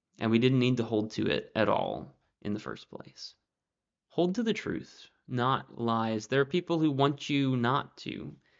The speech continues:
There are people who want to drag you away after them, but don't be so,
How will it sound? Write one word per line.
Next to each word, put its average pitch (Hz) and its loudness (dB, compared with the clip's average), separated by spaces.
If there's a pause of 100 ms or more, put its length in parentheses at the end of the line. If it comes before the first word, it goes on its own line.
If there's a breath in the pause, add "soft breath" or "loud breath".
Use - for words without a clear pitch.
(140)
There 143 4
are 131 2
people 156 2
who 143 4
want 143 2
to - -8
drag 139 4
you 151 2
away 147 4
after 165 -2
them, 104 0 (580 soft breath)
but 120 4
don't 135 4
be 127 2
so, 110 4